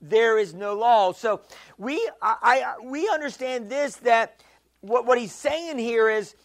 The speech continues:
that there is a law, uh, and you could say the law of sowing and reaping. Some might say the law of sowing and weeping. <laughs> Amen. But really, it's this law of sowing and reaping. And what is that law?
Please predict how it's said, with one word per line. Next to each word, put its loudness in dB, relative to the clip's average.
that 0
there 8
is -2
a 2
law, 4
uh, 8
and -6
you -6
could -6
say 0
the -4
law 4
of -4
sowing -2
and -10
reaping. -10
Some 0
might 2
say -4
the -8
law 2
of -6
sowing -6
and -12
weeping. -10
<laughs> -16
Amen. 0
But -4
really, 2
it's -8
this -10
law 4
of -4
sowing -4
and -8
reaping. -8
And -10
what 0
is -10
that -2
law? 0